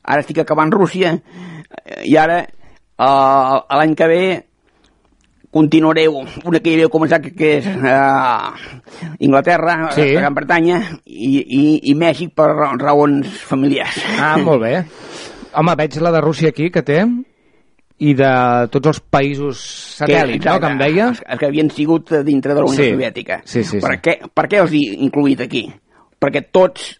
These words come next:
Speaker 1: tenen u-, influència de la seva, del capital. O sigui,
Speaker 2: Clar.
Speaker 1: quasi tots els grans compositors d'aquests països, encara que avui dia siguin independents, pues, han anat a estudiar o, o a Moscou o a Sant Petersburg.
Speaker 2: Mhm.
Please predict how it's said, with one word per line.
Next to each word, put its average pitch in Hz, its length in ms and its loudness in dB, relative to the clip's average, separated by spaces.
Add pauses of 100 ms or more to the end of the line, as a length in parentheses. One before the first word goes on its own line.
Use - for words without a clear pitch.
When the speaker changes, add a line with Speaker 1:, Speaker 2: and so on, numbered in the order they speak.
(160)
Speaker 1:
tenen 160 300 4 (180)
u-, 143 140 -2 (180)
influència 156 800 2 (160)
de 123 240 -4
la 143 280 2
seva, 160 300 0
del 131 160 -4
capital. 131 440 -2
O - 40 -4
sigui, 147 160 0
Speaker 2:
Clar. 110 220 0 (100)
Speaker 1:
quasi 165 240 -2
tots 190 140 0
els 175 80 0
grans 170 180 0
compositors 175 760 2
d'aquests - 300 -4
països, 170 540 2
encara 160 280 0
que 160 120 -4
avui 160 100 0
dia 170 240 0
siguin 151 300 4
independents, 175 560 0 (320)
pues, - 240 0
han 151 180 0
anat 175 220 -2
a - 20 -8
estudiar 160 460 2 (120)
o, 123 200 -14
o 131 200 0
a 147 60 2
Moscou 180 400 2 (160)
o 160 80 6
a - 20 4
Sant 147 220 -2
Petersburg. 110 560 -6
Speaker 2:
Mhm. 127 320 -2